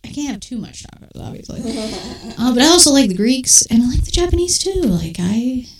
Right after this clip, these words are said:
Speaker 2: See, that's why you don't click up. So you
Speaker 1: You,
Speaker 2: like
Speaker 1: yeah,
Speaker 2: friends with
Speaker 1: exactly.
Speaker 2: everybody.
Speaker 1: You gotta be friends with everybody. You gotta, you, and, and, you know, you don't,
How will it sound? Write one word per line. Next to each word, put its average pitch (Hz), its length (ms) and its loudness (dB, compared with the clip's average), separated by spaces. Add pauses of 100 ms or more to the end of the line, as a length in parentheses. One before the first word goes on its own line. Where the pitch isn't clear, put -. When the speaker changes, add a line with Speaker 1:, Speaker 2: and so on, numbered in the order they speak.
(140)
Speaker 2:
See, 269 400 -8
that's 262 220 -10
why 262 120 -10
you 254 100 -10
don't 240 160 -12
click 247 200 -14
up. 339 220 -14
So 196 140 -12
you 190 80 -14
Speaker 1:
You, 247 180 -4
Speaker 2:
like 269 80 -8
Speaker 1:
yeah, 294 60 -2
Speaker 2:
friends 262 180 -2
with - 0 -
Speaker 1:
exactly. 381 480 0
Speaker 2:
everybody. - 260 -12
Speaker 1:
You 262 100 -2
gotta 277 220 0
be 202 160 0
friends 277 280 -4
with 262 100 -8
everybody. 214 400 -6
You 196 140 -6
gotta, 214 200 -6
you, 214 360 -6
and, 220 200 -8
and, 220 200 -10
you 214 80 -8
know, 208 380 -8 (220)
you 202 120 -10
don't, 202 360 -10